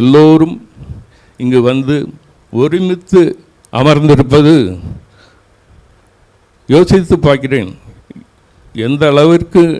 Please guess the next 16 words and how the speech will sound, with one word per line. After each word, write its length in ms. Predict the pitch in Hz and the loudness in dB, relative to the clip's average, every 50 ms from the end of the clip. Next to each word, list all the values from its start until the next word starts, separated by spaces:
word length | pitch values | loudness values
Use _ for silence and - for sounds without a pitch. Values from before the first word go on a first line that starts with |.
| 117 123 | -4 -2
நீங்களெல்லாம் 580 | 127 139 135 131 131 131 135 135 139 147 139 135 135 135 - _ - | -2 0 0 0 2 2 2 2 2 0 0 -2 -4 -8 -12 _ -4
தவன்-, 340 | - 127 127 147 151 147 147 147 - - - _ - - | -2 -2 0 0 0 0 -2 -4 -6 -20 -18 _ -4 -2
தவம் 300 | 123 123 143 160 156 135 | 0 2 4 4 2 2
செய்திருக்க 540 | - - 131 131 147 151 151 147 139 - 139 127 | 0 0 0 2 2 2 0 -2 0 0 0 0
வேண்டும், 300 | 131 131 127 127 143 175 - - - - - - - _ _ _ _ _ - - _ _ - | 0 -2 -2 -4 -4 -6 -8 -16 -18 -20 -20 -20 -20 _ _ _ _ _ -20 -20 _ _ -2
புண்ணியங்கள் 580 | 123 143 160 170 170 165 160 160 156 151 151 135 127 - - | -2 0 0 2 0 0 0 0 0 0 -2 -2 -6 -6 -6
சம்பாதித்திருக்க 720 | 131 135 139 151 156 160 151 151 147 - 151 151 143 - 147 135 135 | -6 -2 0 0 0 0 -2 -4 -4 -6 -8 -8 -6 -2 0 2 4
வேண்டும் 320 | 147 156 151 156 147 147 120 | 4 4 4 2 2 0 0
என்று. 200 | 107 92 101 101 - - - - - - - - - - _ _ _ _ - - - - _ - | -4 -6 -12 -16 -18 -20 -20 -20 -20 -20 -20 -20 -20 -20 _ _ _ _ -20 -20 -20 -20 _ -10
இல்லையென்றால், 720 | - 127 147 156 160 160 165 156 170 180 165 151 139 135 139 151 143 | -6 -4 -2 0 0 0 0 0 0 0 0 2 0 0 -4 -6 -8
இப்படி 240 | - - 156 147 143 139 139 | -6 -6 -4 -2 -2 -2 -2
வந்து 200 | 143 151 156 151 135 131 | -2 -2 0 0 0 0
அமர்ந்து 400 | 135 135 135 135 143 151 156 139 110 107 - - - - _ _ _ _ _ - | 0 -2 -4 -4 -6 -6 -4 -6 -6 -8 -12 -20 -20 -20 _ _ _ _ _ -8
இங்கு 280 | 120 127 143 147 147 139 139 | -4 -2 0 0 2 2 2
ஒரு 160 | 131 127 123 113 107 101 101 104 - _ _ _ _ _ _ _ _ _ _ _ _ - 123 | 2 2 0 -2 -4 -6 -10 -12 -18 _ _ _ _ _ _ _ _ _ _ _ _ -8 -6
விவாதத்தை 560 | 135 139 135 156 160 160 156 151 147 - 147 | -4 -2 0 0 0 2 0 -2 -4 -6 -10